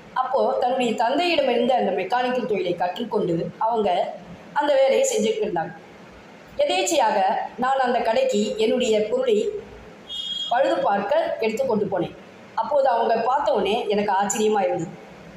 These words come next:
"ஒரு பெண் இந்த தொழிலை செய்ய முடியுமா?" அப்படின்னு நான் கேட்டபோது, "முடியும், பெண்களாகிய நம்மால் எதுவும் செய்ய முடியும்" என்று தைரியமாக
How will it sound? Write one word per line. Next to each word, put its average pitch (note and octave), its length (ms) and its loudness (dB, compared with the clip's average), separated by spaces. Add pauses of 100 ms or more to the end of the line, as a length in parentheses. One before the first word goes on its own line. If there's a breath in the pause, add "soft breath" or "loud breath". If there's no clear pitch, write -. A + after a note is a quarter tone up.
"ஒரு C4+ 200 0
பெண் E4 280 0
இந்த A#3+ 240 0
தொழிலை A#3+ 320 0
செய்ய A#3 260 0
முடியுமா?" F#3+ 600 -2
அப்படின்னு A3+ 280 -4
நான் F#3+ 240 0
கேட்டபோது, F#3 540 -4 (500)
"முடியும், C4 420 0 (560)
பெண்களாகிய A#3 580 2
நம்மால் A3 480 2
எதுவும் A3+ 340 2
செய்ய A#3+ 280 0
முடியும்" A3+ 460 0 (140)
என்று G3+ 280 0
தைரியமாக G#3+ 580 0